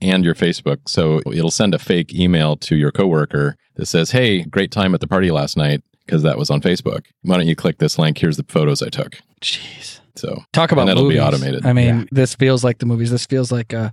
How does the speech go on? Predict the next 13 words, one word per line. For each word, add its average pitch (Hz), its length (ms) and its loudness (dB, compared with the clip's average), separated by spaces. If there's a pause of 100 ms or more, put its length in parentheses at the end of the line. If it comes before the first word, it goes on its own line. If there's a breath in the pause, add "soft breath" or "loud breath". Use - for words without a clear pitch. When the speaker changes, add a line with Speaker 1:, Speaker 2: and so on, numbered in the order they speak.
Speaker 2:
War 123 260 4
Games 117 320 2
in 117 80 4
nineteen 117 360 2
eighty-three. 113 400 2
They 113 120 2
gotta 117 160 4
make 117 180 2
a 110 40 2
new 113 160 6
one 113 180 6
<laughs> - 20 6
where, 143 280 2